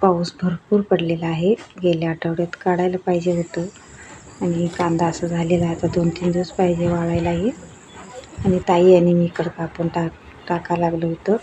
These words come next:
आणि इकडं बघा, लक्ष्मी सगळं भांडी झाडू मारून, कपडे तेन काढून सगळं संध्याकाळचं काम आवरलं होतं. ती भांडी घासून घेऊन आल्या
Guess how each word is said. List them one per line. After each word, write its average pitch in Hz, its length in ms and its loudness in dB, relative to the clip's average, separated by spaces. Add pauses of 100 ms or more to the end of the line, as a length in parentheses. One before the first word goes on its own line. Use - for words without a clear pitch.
(100)
आणि 175 180 -2
इकडं 170 260 -2
बघा, 170 180 0
लक्ष्मी 180 560 2 (120)
सगळं 165 380 2
भांडी 175 500 2
झाडू 175 320 0
मारून, 170 380 0
कपडे 165 340 -4
तेन 170 200 -6
काढून 175 340 0
सगळं 180 280 0
संध्याकाळचं 175 560 -4
काम 170 300 -4
आवरलं 175 360 0
होतं. 170 260 -6
ती - 160 -6 (720)
भांडी 202 240 6
घासून 196 340 6
घेऊन 185 220 4
आल्या 175 300 4